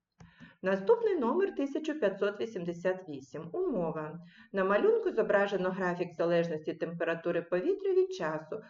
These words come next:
упродовж доби. Користуючись графіком, треба знайти перше і друге запитання. Схоже завдання ми вже пояснили, тому пропоную поставити відео на паузу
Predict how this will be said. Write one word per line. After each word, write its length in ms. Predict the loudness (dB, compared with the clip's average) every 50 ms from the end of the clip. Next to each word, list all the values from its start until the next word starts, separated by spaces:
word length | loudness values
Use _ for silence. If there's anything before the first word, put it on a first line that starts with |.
| -18 -8 -4
упродовж 560 | -2 0 2 2 2 4 2 2 2 0 -2
доби. 440 | 0 0 0 0 -2 -6 -10 -10 -12 _ -20 -20 _ _
Користуючись 720 | 0 4 4 4 2 2 0 0 0 0 -2 -6 -6 -4
графіком, 600 | -4 -4 -2 -2 -2 -2 -2 -2 -2 -2 -2 -2
треба 480 | -2 0 0 0 2 2 2 0 0 -2 -6 -12 -14 -14
знайти 640 | -12 -6 -4 -2 0 0 0 -2 -4 -10 -12 -12 -14 _ _ _ _ _ _ _ 2
перше 380 | 4 4 6 4 2 0 0
і 100 | 0 0
друге 360 | 0 2 2 4 4 4 2 2
запитання. 840 | 0 0 0 -2 -6 -6 -6 -8 -6 -6 -6 -8 -8 -10 -12 -14 -16 -18 -20 _ _ _ _ -20 -20 _ _ -12
Схоже 340 | -2 2 2 2 4 2 0
завдання 840 | 2 2 0 0 0 0 0 2 2 2 2 0 -2 -4 -8 -12 -6
ми 160 | -4 -2 0 0
вже 200 | 0 2 0 -2
пояснили, 840 | 0 0 2 2 2 0 0 -2 -4 -2 -2 -2 0 -2 -2 -4 -4 -8 -2
тому 220 | 0 0 2 2 0
пропоную 580 | 0 0 0 2 4 4 6 6 6 4 4
поставити 600 | 4 2 2 2 2 0 2 2 0 0 0 -2
відео 360 | 0 0 -4 0 2 0 2
на 120 | 2 0 -2
паузу 600 | -4 -2 0 4 6 6 4 4 2 -2 -2 -2